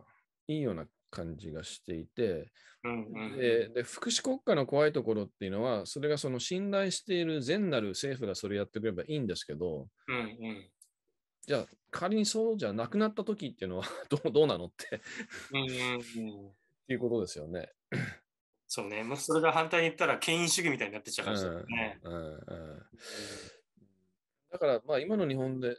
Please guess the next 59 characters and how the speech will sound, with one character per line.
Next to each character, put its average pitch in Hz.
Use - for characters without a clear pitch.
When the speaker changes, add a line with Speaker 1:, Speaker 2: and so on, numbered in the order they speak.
Speaker 1:
あ 123
の、 104
必 -
要 131
な 131
の 104
は 90
繰 113
り 113
返 117
し -
ま 131
す -
け 95
ど、 123
そ 98
の、 95
い 120
か 262
に 214
こ 113
う、 90
社 143
会 131
に 104
お 95
け 110
る、 120
そ 98
の、 95
い 95
ろ 127
ん 131
な 131
価 113
値 -
観 120
が 92
参 104
加 104
で 104
き 117
る 107
よ 80
う 85
な 90
多 117
様 120
性 123
を 131
促 120
す。 -
え 104
ー、 95
そ 117
し -
て 131
そ 123
の、 113